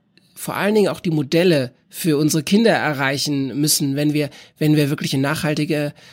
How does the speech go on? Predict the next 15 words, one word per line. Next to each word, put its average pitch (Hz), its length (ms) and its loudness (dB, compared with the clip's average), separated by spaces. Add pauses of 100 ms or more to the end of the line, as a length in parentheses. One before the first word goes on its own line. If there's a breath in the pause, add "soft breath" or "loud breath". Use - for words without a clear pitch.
(180 loud breath)
ähm, 147 260 0
Entwicklung 151 420 -2
bei 147 80 -6
unseren 156 260 -2
Kindern 180 420 2 (640)
haben 123 320 -2
wollen, 127 300 -10
ne? 202 140 2
Und 254 180 0
in 190 80 4
den 180 160 4
Events 156 340 0
selber 202 440 -2 (760 soft breath)
machen 185 400 -2
wir 185 400 -2